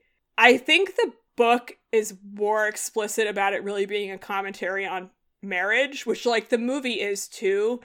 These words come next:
but I think the movie is more about just, like, gender in society more broadly, and the book is more about, like, the marriage nightmare.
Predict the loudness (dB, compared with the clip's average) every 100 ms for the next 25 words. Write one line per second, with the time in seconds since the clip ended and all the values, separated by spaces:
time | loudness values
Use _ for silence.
0 | -18 -20 -20 _ 2 4 4 4 0 2
1 | 0 -2 -2 -2 -2 -4 -4 -4 -6 -8
2 | -10 -2 2 4 6 6 6 0 -2 -2
3 | -2 -2 -2 0 -2 0 -2 -4 -6 -2
4 | 0 2 2 0 -4 _ -4 -4 -6 _
5 | _ _ 0 2 2 2 4 2 -2 -4
6 | -4 -2 -6 -6 -2 -2 0 -2 -2 -6
7 | -6 -8 -8 -16 -8 -4 -4 -4 -6 -8
8 | -10 -14 -8 -4 -2 0 2 2 -2